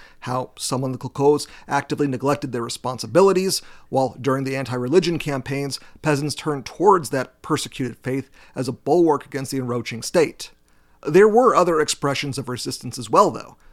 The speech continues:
The kolkhoz and villages were rife with tensions that were made all the worse by anonymous threats being made in the thousands. These would take the form of unsigned letters or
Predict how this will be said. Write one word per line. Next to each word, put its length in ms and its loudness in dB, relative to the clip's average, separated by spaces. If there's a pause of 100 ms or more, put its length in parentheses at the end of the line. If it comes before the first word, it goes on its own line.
(220)
The 100 -6
kolkhoz 440 4
and 160 -2
villages 460 2
were 160 -4
rife 380 0
with 100 -14
tensions 480 -8
that 220 -6 (260)
were 140 -4
made 260 2
all 240 2
the 100 0
worse 360 2
by 240 -2
anonymous 500 -6
threats 320 2
being 300 -6
made 200 -2
in 100 -6
the 80 -10
thousands. 760 -2 (360)
These 200 0
would 80 -4
take 160 -8
the 80 -10
form 300 -4
of 180 -6 (100)
unsigned 480 -6
letters 480 4
or 160 -4